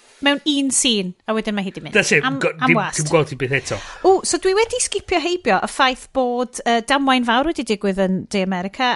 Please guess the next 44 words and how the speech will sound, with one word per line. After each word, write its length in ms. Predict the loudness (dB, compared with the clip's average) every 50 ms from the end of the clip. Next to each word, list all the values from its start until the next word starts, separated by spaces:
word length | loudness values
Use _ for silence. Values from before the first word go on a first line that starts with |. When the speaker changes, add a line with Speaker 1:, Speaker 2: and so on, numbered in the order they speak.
| 2 2 2
Speaker 1:
ac 120 | 0 0 0
mae 140 | 0 -2
cymegion, 840 | -2 -2 -4 -2 0 0 -2 -4 -6 -4 0 2 2 2 2 2 0 -2 -2 0
yym, 340 | 2 2 4 4 4 2 2 0 -2 _ _ -12 -12 _ _ -4
Doctor 240 | -4 -4 -4 -8
Pamela 580 | -2 2 2 4 4 4 2 4 4 4 2 2
wedi 240 | 2 -2 -2 -2 -2
mynd 220 | -2 -2 -2 -2 -2
yn 80 | -2
bob 160 | -2 -2 -2 -2
man. 280 | 0 0 0 0 0 -2
Mae 160 | -2 -2 -2
'na 120 | -2 -2 0
rhain 200 | 0 2 2 2
yn 80 | 2
nhw 80 | 0 0
'di 80 | 0 0
mynd 160 | 0 2 2
fewn 180 | 2 0 0 0
i 40 | -2
bein. 420 | 0 0 0 2 2 0 -2 -4 -4
Yym, 480 | -6 -4 -4 -2 0 0 0 -2 -2 -4 -8 -10 _ -4
ma' 420 | -2 -2 0 0 0 0 0 -2 -2 -2
yr 240 | 0 0 2 0 0 -2
horrible 340 | 2 4 4 4 4 2 -2
creepy 300 | -2 -2 -4 -4 -4 -4
scientist 400 | -2 -2 0 0 0 -2 -4 -4
wedi 160 | -4 -4 -4 -4
trio 220 | -2 -2 -2 0
lladd 600 | -2 -2 -2 0 2 2 2 2 0 0 0 2 0
Pamela, 480 | 0 0 0 -4 -6 -4 0 0 0 0 -2
Speaker 2:
Mhm. 340 | -6 -6 -6 -6 -6 -6 0 2
Speaker 1:
a 240 | 4 4 4 4 2
dyna 160 | 0 0 0 0
'di 120 | 0 0 2
origin 420 | 2 2 0 0 -2 -4 -4 -4
story 260 | -4 -4 -2 -2 0
Speaker 2:
A 40 | 2
ma'r 160 | 2 2 2
Speaker 1:
hi. 200 | 2 0 0 2
Speaker 2:
ddaear 200 | 4 4 2 2 0
'di 100 | -4 -10
llyncu 520 | -6 -4 -4 -4 -4 -8 -10 -8 -8 -4
hi. 140 | -2 -2